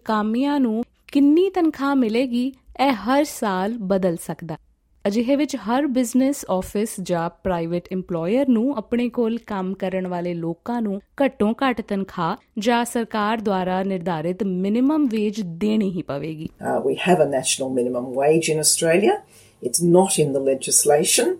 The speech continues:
Speaker 2: It's actually decided every year by the Fair Work Commission. Uh, at the moment, it's twenty-four dollars ten per hour, um, and that is the lowest rate of pay, um, per hour for any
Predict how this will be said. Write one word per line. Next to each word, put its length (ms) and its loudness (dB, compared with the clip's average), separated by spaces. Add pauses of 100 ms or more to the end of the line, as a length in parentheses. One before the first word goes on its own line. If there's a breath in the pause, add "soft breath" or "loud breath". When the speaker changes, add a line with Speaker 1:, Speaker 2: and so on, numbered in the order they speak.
(120)
Speaker 2:
It's 260 -2
actually 320 -4
decided 600 0 (120)
every 240 -6 (160)
year 220 4 (140)
by 200 0
the 140 -12
Fair 180 4 (120)
Work 260 2
Commission. 600 2 (440 loud breath)
Uh, 220 -4 (100)
at 120 -16
the 120 -4
moment, 340 0
it's 160 -6
twenty-four 480 -6
dollars 380 0 (120)
ten 540 0
per 180 2 (160)
hour, 240 4 (560 loud breath)
um, 160 -6 (140)
and 160 -2
that 160 2
is 180 2
the 80 4 (140)
lowest 580 4 (140)
rate 260 0
of 80 -10 (140)
pay, 240 2 (600 soft breath)
um, 220 -6 (140)
per 240 8 (120)
hour 240 6 (480)
for 140 0 (120)
any 140 4